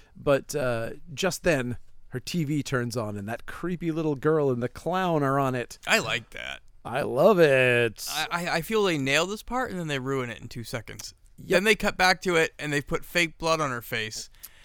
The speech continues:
Speaker 2: And it looks like somebody just dropped two little drops of, like, the vampire blood
Speaker 1: Yeah,
Speaker 2: from
Speaker 1: why?
Speaker 2: C V S on your face. It looks stupid. Like,
Speaker 1: No, that, that
Speaker 2: the
Speaker 1: little
Speaker 2: blood
Speaker 1: girl and
Speaker 2: ruined it. The
Speaker 1: little
Speaker 2: girl's
Speaker 1: girl and
Speaker 2: creepy
Speaker 1: clown,
Speaker 2: enough.
Speaker 1: creepy enough.
Speaker 2: Yes.
Speaker 1: And,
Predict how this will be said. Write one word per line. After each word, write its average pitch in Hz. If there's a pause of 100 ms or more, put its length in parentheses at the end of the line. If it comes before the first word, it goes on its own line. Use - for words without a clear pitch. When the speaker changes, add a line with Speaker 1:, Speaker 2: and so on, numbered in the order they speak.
(220)
Speaker 2:
And 208
it -
looks 233
like 233
somebody 220
just 190
dropped 202
two 226
little 202
drops 190
of, 175
like, 156
the 160
vampire 175
blood 180
Speaker 1:
Yeah, 262
Speaker 2:
from 156
Speaker 1:
why? 214
Speaker 2:
C 180
V 180
S 180
on 190
your 180
face. 190
It 175
looks 180
stupid. 262
Like, 113 (800)
Speaker 1:
No, 214
that, 202 (120)
that 240
Speaker 2:
the 233
Speaker 1:
little 262
Speaker 2:
blood 226
Speaker 1:
girl 220
and 196
Speaker 2:
ruined 302
it. -
The 196
Speaker 1:
little 214
Speaker 2:
girl's 311
Speaker 1:
girl 208
and 202
Speaker 2:
creepy 294
Speaker 1:
clown, 294
Speaker 2:
enough. 320
Speaker 1:
creepy 175
enough. 160
Speaker 2:
Yes. -
Speaker 1:
And, 160